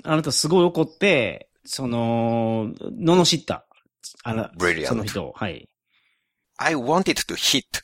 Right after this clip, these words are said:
Speaker 2: the noisy punk with all my might.But I managed to suppress the anger.
Speaker 1: あなたはもうその人をしばこうかと思ったけど、
Speaker 2: うん。
Speaker 1: えーと、まあ、怒りを鎮めてそれをしなかった。
Speaker 2: Exactly.
Speaker 1: はい。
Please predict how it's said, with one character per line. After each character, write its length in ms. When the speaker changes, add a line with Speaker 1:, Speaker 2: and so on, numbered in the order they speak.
Speaker 2:
the 120
noisy 500
punk 400
with 300
all 240
my 160
might.But 460
I 140
managed 520
to 140
suppress 640
the 220
anger. 400
Speaker 1:
あ 100
な 80
た 80
は 40
も 120
う 40
そ 120
の 100
人 160
を 60
し 300
ば 120
こ 140
う 20
か 80
と 80
思 140
っ 40
た 120
け 100
ど、 440
Speaker 2:
う 120
ん。 100
Speaker 1:
え 140
ー 60
と、 760
ま 80
あ、 20
怒 180
り 80
を 40
鎮 260
め 80
て 80
そ 100
れ 80
を 40
し 100
な 80
か 80
っ 80
た。 180
Speaker 2:
Exactly. 600
Speaker 1:
は 160
い。 200